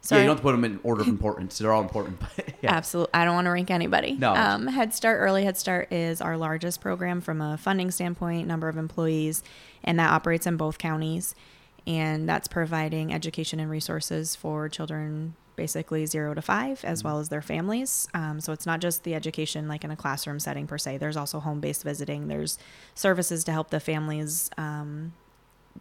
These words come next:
Speaker 1: with life skills and access to health resources and
Speaker 2: Mm-hmm.
Speaker 1: all of, a whole range of things that they need to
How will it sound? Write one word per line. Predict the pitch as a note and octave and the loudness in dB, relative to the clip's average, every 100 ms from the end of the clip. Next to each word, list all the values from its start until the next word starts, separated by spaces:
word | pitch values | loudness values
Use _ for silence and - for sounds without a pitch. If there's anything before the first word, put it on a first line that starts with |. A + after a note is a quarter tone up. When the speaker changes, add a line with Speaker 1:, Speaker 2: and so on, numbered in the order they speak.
| - | -4
Speaker 1:
with | F3+ E3 | -2 2
life | D#3 D#3+ | 2 2
skills | - B2+ B2 - - | 0 -2 -4 -6 -4
and | D3 C#3+ C#3+ E3+ - - | -4 -4 -6 -6 -10 -8
access | - E3 D#3 D3 | -4 -2 0 -2
to | E3 | -2
health | E3+ E3 | -2 -2
resources | D#3+ D3+ D3 D3 D#3 D3+ D#3+ | -2 -4 -4 -4 -4 -4 -4
and | D3+ C#3+ | -6 -6
Speaker 2:
Mm-hmm. | - | -2
Speaker 1:
all | D#3 D3+ | 0 0
of, | D3+ E3 - - | -2 -8 -14 -6
a | |
whole | D#3 F#3 F3 | 2 4 4
range | D#3+ D3+ | 2 0
of | D3 | -2
things | D#3 D3 | -4 -4
that | D3+ C#3+ | -4 -4
they | D#3 | -4
need | D#3 D3 | -4 -4
to | D#3 | -6